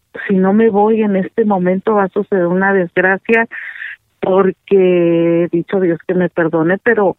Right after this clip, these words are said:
eh, yo quería ya deshacerme de ese señor, de verdad, y, y fue cuando dije, "Creo que ya me enfermé demasiado mi mente, entonces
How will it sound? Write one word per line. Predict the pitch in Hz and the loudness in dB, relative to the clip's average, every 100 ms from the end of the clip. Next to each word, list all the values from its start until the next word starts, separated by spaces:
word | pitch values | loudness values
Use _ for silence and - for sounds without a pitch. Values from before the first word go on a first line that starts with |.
| _ - - _ _ - | _ -20 -20 _ _ -6
eh, | 403 403 | -2 0
yo | 359 160 | 0 -4
quería | - 180 175 175 180 | -4 -2 0 0 0
ya | 165 156 156 196 208 220 - _ _ _ - | -2 -2 -2 0 2 0 -4 _ _ _ -6
deshacerme | 170 190 175 165 156 123 202 226 | -2 0 0 -2 0 0 2 2
de | 185 | 0
ese | 196 233 - | -2 -2 0
señor, | 202 165 139 117 277 214 | 0 2 0 0 0 0
de | 185 | 0
verdad, | 170 170 175 175 - | 0 0 0 0 0
y, | 262 190 170 _ _ - - - | 0 -2 -6 _ _ -20 -18 -4
y | 202 180 175 | 0 2 2
fue | 160 196 | 0 -2
cuando | 208 208 196 | 0 0 0
dije, | 180 208 190 | -2 -2 -2
"Creo | 180 | -2
que | 175 190 | -2 0
ya | 196 | 0
me | 196 196 | 0 0
enfermé | 185 170 196 180 180 185 | 0 -2 -2 0 0 0
demasiado | 196 196 170 - 180 185 208 | 0 0 -2 -2 -2 0 0
mi | 185 | 0
mente, | 170 170 185 233 247 | 2 0 0 0 0
entonces | 196 175 180 202 | 0 -2 -2 -2